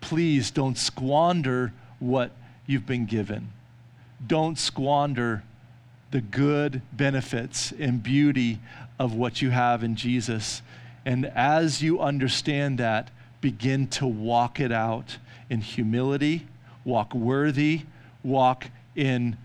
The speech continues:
uh, unity, and walk in maturity. And if we do that, God's gonna do some great things in your life, in my life, and we're gonna see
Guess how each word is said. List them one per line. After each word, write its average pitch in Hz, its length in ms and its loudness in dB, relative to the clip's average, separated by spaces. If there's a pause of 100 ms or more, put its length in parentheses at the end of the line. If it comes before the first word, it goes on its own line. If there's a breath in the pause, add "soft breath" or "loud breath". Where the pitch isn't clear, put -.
(320 loud breath)
uh, 117 80 0
unity, 165 800 2 (360 loud breath)
and 120 180 -2
walk 113 320 0
in 117 100 0
maturity. 110 720 -4 (2250)
And 120 100 -2
if 120 120 -4
we 143 100 4
do 160 240 2
that, 117 280 0 (1200)
God's 127 220 -2
gonna 131 180 -2
do 117 140 0
some 113 220 -4
great 113 280 -2
things 110 540 -6 (640)
in 117 120 -2
your 117 200 0
life, 151 360 -2
in 123 120 -6
my 120 160 0
life, 139 420 -2 (240 loud breath)
and 110 100 -4
we're 110 60 -2
gonna 127 180 -2
see 143 680 0